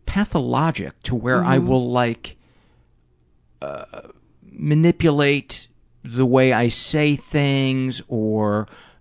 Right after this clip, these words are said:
Speaker 1: um, and maybe it's why I'm so hard on myself at other times, is because I feel like a fraud. Like, I feel
Speaker 2: Mm.
Speaker 1: like,
Speaker 2: Mm-hmm.
Speaker 1: um, I'm just trying to appear good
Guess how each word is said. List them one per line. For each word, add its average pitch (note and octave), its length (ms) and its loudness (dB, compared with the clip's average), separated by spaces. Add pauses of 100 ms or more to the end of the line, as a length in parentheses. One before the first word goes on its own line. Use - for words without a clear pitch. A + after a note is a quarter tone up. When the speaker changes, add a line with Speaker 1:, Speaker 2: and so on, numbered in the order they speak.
Speaker 1:
um, A2 480 -4 (560)
and C3+ 100 6
maybe D#3+ 240 4
it's - 160 2
why C#3+ 160 0
I'm A#2 100 -2
so A2+ 180 -2
hard B2+ 320 2
on A#2 100 4
myself G2+ 580 0
at A#2 180 -2
other A2+ 220 2
times, G2 420 -4
is F2+ 120 -10
because - 420 -4 (880)
I A#2 80 0
feel B2 220 -2
like A#2 160 -4
a F#2+ 60 -2
fraud. F#2+ 600 -4
Like, G2 220 -6
I G#2 80 0 (200)
feel B2 220 4
Speaker 2:
Mm. A#2 40 2
Speaker 1:
like, G#2+ 440 2 (120)
Speaker 2:
Mm-hmm. F3 300 -4
Speaker 1:
um, G#2 500 2 (500)
I'm A#2+ 160 2
just - 180 -2
trying G#2+ 240 2
to G2 100 -2
appear G2 300 -4
good F2+ 480 -6